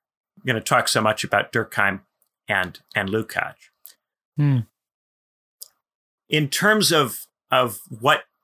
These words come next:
Speaker 1: is still in the origi-, you know, Marx's conception of alienation, there's still this, this emphasis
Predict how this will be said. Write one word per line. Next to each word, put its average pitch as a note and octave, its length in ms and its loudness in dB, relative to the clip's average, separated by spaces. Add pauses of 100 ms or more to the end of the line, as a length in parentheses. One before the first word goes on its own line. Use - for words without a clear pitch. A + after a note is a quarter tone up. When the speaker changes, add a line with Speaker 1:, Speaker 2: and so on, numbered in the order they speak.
Speaker 1:
is C3+ 160 2
still - 480 4 (200)
in D3 300 4
the C3 120 2
origi-, B2+ 420 2
you C3 80 4
know, A2+ 180 4
Marx's C3 640 0 (300)
conception B2 440 0
of G#2 80 -2
alienation, G#2 760 0 (500)
there's C3 320 0
still F#3 280 2
this, C#3+ 280 2
this B2+ 240 0
emphasis A2 720 0